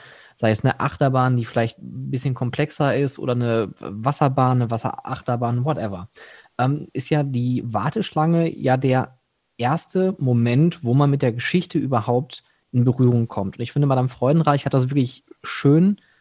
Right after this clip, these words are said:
verpackt, diese Idee mit dem Laden und im Hinterhof, im Garten sind dann die ganzen Dinosaurier. Also man läuft durch den Laden, man läuft durchs Lager, man läuft dann plötzlich aus dem Gebäude raus in ein anderes Gebäude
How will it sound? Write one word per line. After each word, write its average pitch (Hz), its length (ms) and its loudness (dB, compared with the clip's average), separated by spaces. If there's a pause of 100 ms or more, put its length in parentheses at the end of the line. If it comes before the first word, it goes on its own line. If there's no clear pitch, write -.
(120)
verpackt, 156 500 -2
diese 135 200 -2
Idee 131 260 2
mit 143 220 0
dem 123 280 2
Laden 147 760 0 (360)
und 131 200 2
im 127 320 0 (680)
Hinterhof, 160 960 4
im 120 220 0
Garten 147 720 2
sind 135 160 4
dann 131 160 2
die 117 80 -2
ganzen 123 400 0
Dinosaurier. 120 640 2
Also 113 100 0
man 117 240 -2
läuft 143 320 0
durch 143 140 -2
den 120 160 0
Laden, 170 320 2
man 135 200 2
läuft 131 260 0
durchs 120 200 -4
Lager, 165 360 2
man 131 200 2
läuft 127 240 2
dann 123 100 -2
plötzlich 127 400 -4 (360)
aus - 240 0
dem 139 160 2
Gebäude 127 440 4
raus 147 280 2
in 127 60 0
ein 120 40 0
anderes 165 460 0
Gebäude 147 680 2